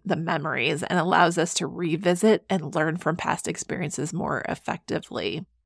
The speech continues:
This can be particularly beneficial when we're reflecting on both positive and negative experiences. Ruminating on the past can lead us straight into burnout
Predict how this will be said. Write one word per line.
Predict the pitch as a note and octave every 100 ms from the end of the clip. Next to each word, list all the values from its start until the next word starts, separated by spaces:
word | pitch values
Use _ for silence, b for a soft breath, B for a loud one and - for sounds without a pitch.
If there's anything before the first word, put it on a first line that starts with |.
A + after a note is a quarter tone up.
| _ _ _ _ _
This | F3+ F3
can | - F#3+
be | E3
particularly | - E3 F#3 E3 F3 F3
beneficial | D3+ F3+ E3 F3 E3+ F3+ F3
when | F3
we're | D#3
reflecting | D#3 E3 - D#3+ - F3+ D3 -
on | D#3 E3+
both | F3 G3+ -
positive | - - C#3+ E3 C#3+ B2+ C#3+ -
and | D3 D3+ D3 -
negative | D3 D3 - -
experiences. | C#3 - - C#3+ D3 E3 - - - - - _ _ _ _ _ _ _ _ _ -
Ruminating | - E3+ D#3 F#3 G3 A3 A3+ A3+ A3+
on | - G#3+
the | G#3
past | - F#3 A3 C#4 - -
can | - E3
lead | F3 D#3+
us | D3
straight | - D#3 D3 B2
into | - D#3 -
burnout | D#3+ D3 C3+ A#2 A#2 -